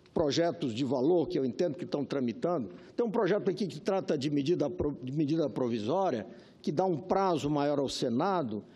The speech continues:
Esse projeto é de dois mil e dez. Ele foi para a Câmara dos Deputados em agosto de dois mil e dez. Então, é preciso que haja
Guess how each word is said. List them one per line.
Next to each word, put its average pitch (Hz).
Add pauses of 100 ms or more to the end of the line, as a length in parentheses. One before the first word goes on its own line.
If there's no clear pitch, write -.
(140)
Esse 247
projeto 247
é 247
de 233
dois 226
mil 240
e 220
dez. 160 (420)
Ele 247
foi 247
para 214
a -
Câmara 220
dos 175
Deputados 196
em 226
agosto 185
de 151
dois 135
mil 135
e -
dez. 101 (440)
Então, 254 (320)
é -
preciso 226
que 254
haja 208